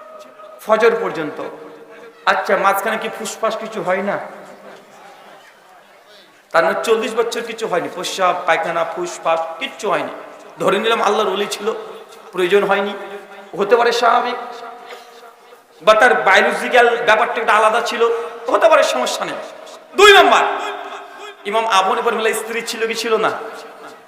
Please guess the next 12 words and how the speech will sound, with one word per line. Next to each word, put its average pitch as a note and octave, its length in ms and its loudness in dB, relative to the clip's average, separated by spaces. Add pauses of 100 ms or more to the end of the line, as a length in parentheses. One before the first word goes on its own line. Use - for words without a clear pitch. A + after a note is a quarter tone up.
(160)
চল্লিশ G#3 320 2
বছর A3+ 240 -2
কি A#3 180 -8
করেছে A#3 320 -2
তাহলে? A3 280 0 (1500)
স্ত্রীর A3 300 0
হক A3 180 6
আছে A3 180 2
না A3+ 100 -2
নাই? G3+ 160 -2 (840)
কথা G3 140 4
বলেন, F#3+ 240 4